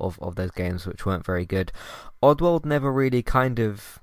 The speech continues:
needed that particularly. I mean, I never really sort of played Munch's Odyssey or Stranger's Wrath, but I've heard decent things about those games. I've also seen gameplay of those games, which looks fairly good. But, um,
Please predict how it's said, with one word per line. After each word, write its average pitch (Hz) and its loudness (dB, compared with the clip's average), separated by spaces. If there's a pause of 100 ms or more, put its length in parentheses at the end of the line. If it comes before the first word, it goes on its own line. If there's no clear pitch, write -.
needed 120 -4
that - -2
particularly. 92 -4
I 110 2
mean, 117 0
I 117 2
never 139 0
really 131 2
sort 113 -2
of 104 -4
played 107 0
Munch's 107 -2
Odyssey 101 -2
or 95 0
Stranger's 98 -4
Wrath, 95 2
but 85 0
I've 90 -2
heard 101 0
decent 101 -4
things 104 -4
about 98 0
those 104 2
games. 120 -4
I've 101 -4
also 92 -4
seen 113 -4
gameplay 113 2
of 113 4
those 117 2
games, 117 -2
which - -8
looks - -2
fairly 110 0
good. 117 0 (640)
But, 120 8
um, 120 2